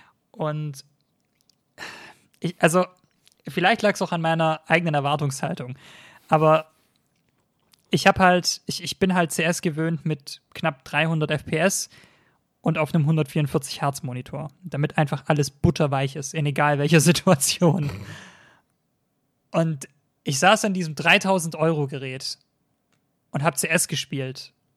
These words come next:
Und klar, der, der Bildschirm ist ja, weil All-in-One, ist natürlich nur auf sechzig Hertz getrimmt. Aber das war so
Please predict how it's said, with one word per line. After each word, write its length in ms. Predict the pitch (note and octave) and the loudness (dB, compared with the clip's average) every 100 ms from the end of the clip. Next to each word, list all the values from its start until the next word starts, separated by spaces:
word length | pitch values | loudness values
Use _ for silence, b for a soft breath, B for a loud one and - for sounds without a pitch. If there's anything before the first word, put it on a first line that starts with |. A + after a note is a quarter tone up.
| _ - | _ -10
Und 240 | D3+ - | -10 -4
klar, 420 | - E3 D3 C3+ | 2 4 2 0
der, 140 | D3+ C#3 | -4 -4
der 220 | C#3 C#3 | -4 -8
Bildschirm 640 | C3+ E3 F3 F#3 F3 F3 D#3+ | -2 -2 0 2 2 2 -2
ist 160 | C#3+ | -4
ja, 280 | D3 C#3 C3+ C3+ _ _ | -6 -6 -8 -12 _ _
weil 220 | - C3+ E3 | -10 -8 -4
All-in-One, 500 | C#3 C#3 D#3 F#3 F3 B B B - | -4 0 2 2 0 B B B -8
ist 340 | F3+ - - | -8 -6 -4
natürlich 380 | D3+ - E3 D3 | -4 -2 -2 0
nur 120 | D#3 | 0
auf 60 | D3 | 0
sechzig 380 | E3 - D3 D#3 | -2 -2 -4 -2
Hertz 180 | C#3+ | -2
getrimmt. 440 | - C#3 C3+ C3+ - _ _ - | -6 -10 -8 -10 -14 _ _ -12
Aber 200 | C#3 D3+ | -2 -2
das 200 | D3 - | -2 -2
war 120 | D#3 | -2
so 440 | D3 E3 G3 G#3 | -2 -6 -4 -4